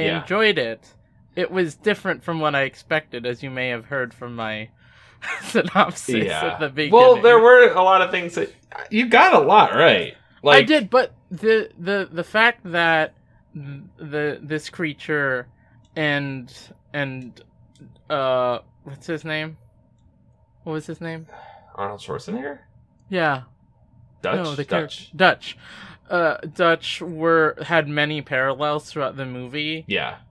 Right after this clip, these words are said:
Speaker 2: Were very good and interesting to me.
Speaker 1: Yes.
Speaker 2: And the fact that,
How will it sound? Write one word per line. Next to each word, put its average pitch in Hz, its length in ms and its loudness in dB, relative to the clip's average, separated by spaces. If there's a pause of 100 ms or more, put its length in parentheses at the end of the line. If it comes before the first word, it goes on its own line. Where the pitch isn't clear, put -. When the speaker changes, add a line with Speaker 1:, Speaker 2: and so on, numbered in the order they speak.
(160)
Speaker 2:
Were 165 280 -2
very 151 360 2
good 131 240 -4
and 123 140 -6
interesting 113 600 -12
to 117 120 -16
me. 107 380 -20
Speaker 1:
Yes. - 360 -6
Speaker 2:
And 160 280 0
the 156 100 -2
fact 165 300 -4
that, 151 200 -4